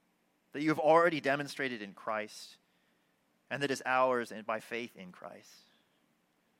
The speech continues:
Lord, would we not doubt your power? Would we not try to, try to conjure up some power of ourselves, but would we receive it? And so, Father, would you, by your Spirit,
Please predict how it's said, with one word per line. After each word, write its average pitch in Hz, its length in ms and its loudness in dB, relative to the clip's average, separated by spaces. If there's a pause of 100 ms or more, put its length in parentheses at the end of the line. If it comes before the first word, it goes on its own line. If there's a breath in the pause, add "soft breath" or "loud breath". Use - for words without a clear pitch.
(920)
Lord, 127 300 0 (1000 soft breath)
would 131 120 -8
we 139 100 -4
not 147 240 0
doubt 131 240 2
your 123 120 -10
power? 90 440 -8 (1300)
Would 123 120 -6
we 127 80 -4
not 120 260 0
try 127 160 -2
to, 117 300 0 (260)
try 139 80 -6
to 127 80 -4
conjure 160 500 0
up 135 200 4
some 123 200 -10
power 120 280 -4
of 117 80 -6
ourselves, 104 560 -6
but 107 100 -12
would 104 80 -14
we 110 120 -12
receive 87 380 -14
it? 95 140 -12
And 101 100 -16
so, 110 140 -10
Father, 117 300 -6
would 113 120 -14
you, 117 220 -12 (480 soft breath)
by 151 120 6
your 175 100 4
Spirit, - 460 2